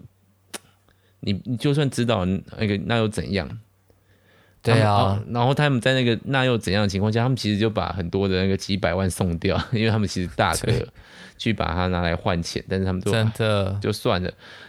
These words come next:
Speaker 1: 那个就是他的那种，就或者是那个作-，就那一群作者们觉得潇洒。对，就算你碰到一个，所以我一定要照着世俗的想法去修正嘛。我们都知道网-，就是以-，反正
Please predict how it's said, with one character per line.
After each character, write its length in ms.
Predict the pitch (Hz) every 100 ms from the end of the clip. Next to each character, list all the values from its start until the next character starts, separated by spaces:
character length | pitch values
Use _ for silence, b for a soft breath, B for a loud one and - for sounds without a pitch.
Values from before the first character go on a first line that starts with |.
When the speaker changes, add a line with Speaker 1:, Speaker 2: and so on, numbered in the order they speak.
| B
Speaker 1:
那 140 | 180
个 80 | 180
就 80 | 170
是 60 | 175
他 160 | 170
的 100 | 156 143
那 40 |
种， 240 | 131 90 - 120 135 135 _ _ _ _ -
就 100 | 147
或 180 | 165 135
者 140 | 101
是 260 | 98 131 - _ _ _ -
那 200 | 120 139
个 160 | 107 98 -
作-， 260 | 160 120 95 - -
就 160 | - 131
那 140 | 143
一 40 | 120
群 240 | - 95
作 160 | 131 113
者 160 | 92
们 140 | 92 90
觉 160 | 98
得 80 | 98
潇 260 | - 101 101
洒。 260 | - - - - B B B B B -
对， 200 | 135 82
就 180 | - 120
算 200 | 120 113
你 60 | 85
碰 220 | 117 101
到 120 | 101
一 60 | 98
个， 160 | 87
所 160 | 78 110
以 40 |
我 100 | 107
一 20 |
定 100 | 92
要 60 | 104
照 260 | 104 110 95
着 320 | - 80 69
世 400 | 117 - - 110
俗 280 | 90 92 87
的 200 | 85 87
想 260 | - 90 92
法 180 | 95 -
去 340 | - 95 85
修 320 | - - 92
正 240 | 92 - 90
嘛。 220 | 85 82 B B B B B B _ -
我 140 | - 113
们 100 | 117
都 100 | 135
知 140 | 127
道 160 | 131 127
网-， 180 | 92 50 -
就 100 | 143
是 140 | 143 139
以-， 200 | 90 -
反 160 | 113 107
正 280 | 123 107